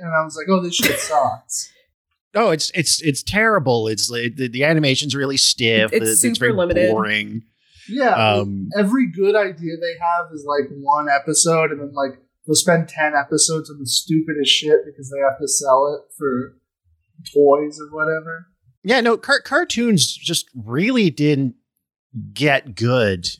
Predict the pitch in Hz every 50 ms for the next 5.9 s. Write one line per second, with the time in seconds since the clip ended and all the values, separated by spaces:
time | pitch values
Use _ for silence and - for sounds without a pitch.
0 | _ _ _ _ _ _ _ 123 120 117 107 - - 120 113 113 110 110 107 104
1 | 101 101 98 101 - - 107 104 101 101 104 107 104 107 107 - 104 113 110 101
2 | 110 107 - - 127 120 120 113 117 120 117 110 117 113 101 - 104 107 107 -
3 | - - _ _ 131 127 127 165 156 139 131 139 127 123 110 117 117 110 107 104
4 | 95 95 - - 90 - - _ _ _ _ _ _ _ _ _ _ 247 294 339
5 | 294 - - _ 427 359 330 285 196 180 160 156 151 147 - 156 156 156